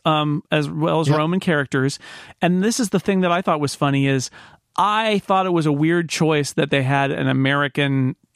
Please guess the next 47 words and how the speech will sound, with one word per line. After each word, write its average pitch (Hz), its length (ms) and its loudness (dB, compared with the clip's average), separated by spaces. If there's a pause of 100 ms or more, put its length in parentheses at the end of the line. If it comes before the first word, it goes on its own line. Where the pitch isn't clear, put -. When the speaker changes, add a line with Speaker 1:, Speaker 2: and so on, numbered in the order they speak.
(140)
Speaker 1:
radioing 170 500 0
him 196 300 2
and 147 200 0
not 151 220 -2
somebody 151 360 0
with 131 160 0
a 123 60 -2
Russian 120 440 -2
accent, - 540 -6
which 139 200 -2
is, 127 140 -2 (240)
which 147 200 0
I 170 160 2
thought 151 260 -2
would 139 120 0
have 127 120 -2
been 135 140 0
more 127 200 0
effective 117 480 -2
since - 240 -2
it's 123 100 -6
a 120 60 -4
Soyuz 139 440 0
capsule, 180 520 -4 (500)
to, 143 240 0
to 151 160 0
say, 143 260 0
like, 131 280 -2
"Well, 139 160 0
no, 139 220 2
they're 147 80 4
Speaker 2:
Oh, 143 40 4
Speaker 1:
gonna 139 160 2
Speaker 2:
I - 20 0
see - 60 0
Speaker 1:
talk 143 80 4
Speaker 2:
what 147 60 0
you're 143 60 -10
Speaker 1:
to, 160 80 0
Speaker 2:
saying. 131 160 0
Speaker 1:
they're 156 160 0
gonna 143 180 -2
talk 139 200 0
to 147 80 -2
him 131 100 -2
from 131 240 -2
the, 123 240 0